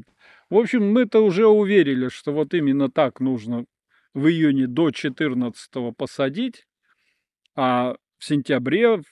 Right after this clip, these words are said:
в конце сентября, в, в начале октября до покрова выкопать. Ну, у меня там день рождения, мы... Да нет, мы в октябре ни разу не копали, всё время в конце сентября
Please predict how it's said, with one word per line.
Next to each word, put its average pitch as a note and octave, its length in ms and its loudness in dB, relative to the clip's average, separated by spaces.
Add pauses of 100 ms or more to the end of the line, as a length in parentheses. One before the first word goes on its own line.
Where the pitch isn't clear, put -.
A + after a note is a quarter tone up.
в - 100 -20
конце C#3 380 -2
сентября, D3+ 680 -4
в, B2 80 -12 (380)
в C3+ 220 -10
начале C3+ 480 -2
октября C#3+ 720 -4 (1500)
до D#3+ 240 4
покрова D#3 600 2
выкопать. C#3 680 0 (240)
Ну, D3 140 -4
у E3 40 -2
меня D#3+ 220 -2
там D3 240 -2
день D3 220 0
рождения, C3+ 560 -2
мы... B2+ 340 -4 (960)
Да E3+ 140 0
нет, E3+ 280 0
мы C#3 280 0
в A#2 160 -6
октябре C#3 460 -2
ни B2 120 0
разу A#2 340 -4
не A#2 140 -6
копали, C3+ 460 -4
всё B2+ 220 -10
время B2 300 -4
в - 60 -20
конце B2+ 360 -8
сентября B2 760 -6